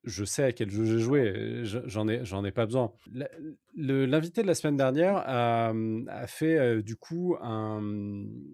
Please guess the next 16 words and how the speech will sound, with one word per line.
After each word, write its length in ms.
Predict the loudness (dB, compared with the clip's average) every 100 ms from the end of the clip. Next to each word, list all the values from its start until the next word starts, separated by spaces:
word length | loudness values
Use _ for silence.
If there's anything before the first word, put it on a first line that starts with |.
| -20 -20 _ _ _ _
un 360 | -6 -4 -2 -2
vote, 380 | 2 2 2 -2 -6 -4
euh, 520 | -2 -2 -2 -2 -4 -6
dans 100 | -6
sa 160 | -4
communauté 480 | 0 2 2 2 0
de 60 | 0
backers 360 | 0 2 0
pour 120 | 0
savoir 320 | -6 0 0 -2
si 280 | -8 -10 -10 -16 _
il 80 | -14
préférait 480 | -6 -6 0 0 0
avec 360 | 0 2 2 0 _
ou 100 | -14
sans. 300 | -10 -6 -6